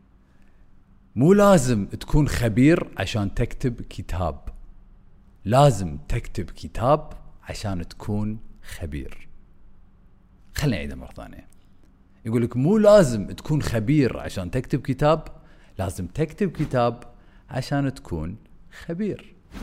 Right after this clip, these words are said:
ونفس الشيء مع دورة الأونلاين. مو لازم تكون خبير عشان تسوي دورة أونلاين. سووا لك دورة أونلاين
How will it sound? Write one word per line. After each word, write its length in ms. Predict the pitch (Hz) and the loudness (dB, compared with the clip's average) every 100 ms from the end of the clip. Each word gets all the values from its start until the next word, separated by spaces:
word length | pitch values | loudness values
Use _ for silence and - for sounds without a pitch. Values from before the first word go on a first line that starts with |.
| - - _ - | -16 -20 _ -6
ونفس 500 | 190 226 247 - 147 | 2 4 4 2 -2
الشيء 520 | - - 113 156 180 - - - - | -2 0 0 0 -4 -16 -20 -8 -4
مع 160 | 123 | -4
دورة 320 | 110 82 101 - | -4 -6 -8 -6
الأونلاين. 480 | 147 165 190 196 135 - - - - - - | -4 0 0 0 -4 -12 -20 -20 -20 -18 -2
مو 120 | 170 | 2
لازم 320 | 233 233 170 | 6 6 4
تكون 220 | 127 156 | 2 2
خبير 400 | 127 110 104 131 | 2 0 4 4
عشان 260 | 85 90 101 | 2 -2 -2
تسوي 320 | 90 107 113 | -2 0 0
دورة 240 | 90 92 78 | 0 -2 -4
أونلاين. 340 | 73 82 98 - - - - | -6 -8 -8 -12 -20 -20 -20
سووا 320 | - 143 202 | -8 -2 2
لك 140 | 226 170 | 2 2
دورة 340 | 170 196 208 | 0 2 4
أونلاين 560 | 202 202 220 240 220 | 2 2 2 2 -2